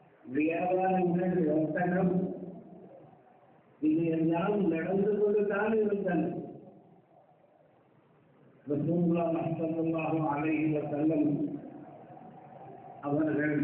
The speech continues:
பற்றி சஹாபி ரலியல்லாஹு அன்ஹு அவர்கள்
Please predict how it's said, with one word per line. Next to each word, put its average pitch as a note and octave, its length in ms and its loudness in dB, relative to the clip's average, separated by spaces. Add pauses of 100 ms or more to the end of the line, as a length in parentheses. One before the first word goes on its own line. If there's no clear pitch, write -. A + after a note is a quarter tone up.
(120)
பற்றி D3 360 0 (2000)
சஹாபி D#3+ 580 2 (320)
ரலியல்லாஹு D#3 720 2 (140)
அன்ஹு D3+ 240 4 (140)
அவர்கள் D#3 440 2